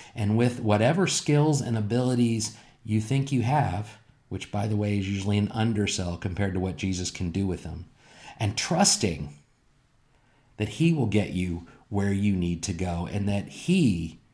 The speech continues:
will make you relevant in his kingdom by trusting him. Over the next six weeks, we're gonna go through a series called Unlikely Disciple.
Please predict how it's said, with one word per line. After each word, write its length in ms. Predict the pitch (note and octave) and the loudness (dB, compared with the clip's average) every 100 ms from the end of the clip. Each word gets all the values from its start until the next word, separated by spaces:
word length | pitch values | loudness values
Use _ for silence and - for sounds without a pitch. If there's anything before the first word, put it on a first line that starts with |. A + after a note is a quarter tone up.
| _ _ - | _ _ 0
will 160 | G#2+ | 2
make 340 | G#2+ G#2+ G#2 G#2+ | 4 2 0 -4
you 440 | G#2 B2+ A2+ G2 | 0 2 2 2
relevant 520 | F#2+ G2+ G2+ F2+ F#2 | 0 0 0 -2 -4
in 140 | G2+ F#2+ | -2 -2
his 160 | F2 | -4
kingdom 540 | - G#2 F#2 E2+ E2+ - _ - | -4 -2 -2 -4 -6 -10 _ -4
by 100 | F#2 | -4
trusting 680 | - - E2 - F2 D#2+ D#2 _ _ | -4 -6 -6 -6 -8 -10 -12 _ _
him. 400 | - E2 D2 - - _ _ _ _ _ _ _ _ _ _ - - - - | -4 -4 -4 -12 -20 _ _ _ _ _ _ _ _ _ _ -20 -20 -20 -4
Over 220 | B2+ A2+ | 0 2
the 80 | A#2 | 4
next 360 | C3 C3+ - - - | 4 4 -4 -10 -14
six 400 | - - C#3+ - | -4 0 0 0
weeks, 300 | B2+ A#2 - | 2 2 0
we're 80 | G#2+ | -2
gonna 380 | G#2 G2 F#2 G2+ | 0 0 -2 -2
go 140 | A2 | -2
through 180 | A2 A2 | 0 -2
a 60 | - | -2
series 320 | - G#2+ G2 | 0 0 0
called 320 | A2 G2 F#2+ - | -2 -2 -4 -2
Unlikely 640 | A#2 A#2+ A#2 A#2+ A#2+ A2 | 2 2 2 0 0 0
Disciple. 720 | G2+ - - G2 - - - | 0 -2 -2 -2 -4 -8 -10